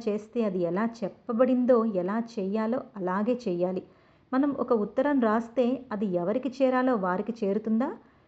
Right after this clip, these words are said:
నేను నా ఇష్టం వచ్చిన చిరునామా రాస్తాను, పోస్ట్ డబ్బాలో వెయ్యను, మా ఇంట్లో ఉన్న డబ్బాలో వేస్తానంటే అది చేరదు. ప్రేమ, భక్తి, జ్ఞానం ఇలాంటి స్థితులకు ఎటువంటి నియమాలు ఉండవు.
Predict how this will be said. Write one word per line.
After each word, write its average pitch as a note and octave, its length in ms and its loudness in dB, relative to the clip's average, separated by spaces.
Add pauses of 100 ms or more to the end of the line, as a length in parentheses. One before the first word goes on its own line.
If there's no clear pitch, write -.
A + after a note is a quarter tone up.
(200)
నేను C#4 260 4
నా C4 120 4
ఇష్టం A#3+ 380 -2
వచ్చిన D4+ 260 -2
చిరునామా A3+ 480 0
రాస్తాను, F#3+ 520 -4 (160)
పోస్ట్ A3 280 -2
డబ్బాలో G3+ 420 0
వెయ్యను, F3+ 420 0 (160)
మా G#3 140 -2
ఇంట్లో G#3 320 2
ఉన్న G3+ 140 0
డబ్బాలో E3+ 540 0
వేస్తానంటే G#3+ 920 -2
అది A#3+ 160 -2
చేరదు. F3 500 0 (600)
ప్రేమ, G3 640 2
భక్తి, G3+ 460 -4
జ్ఞానం F#3 600 -2
ఇలాంటి G#3 460 0
స్థితులకు C4 560 0
ఎటువంటి A#3 540 0
నియమాలు G#3 520 0
ఉండవు. F3 380 0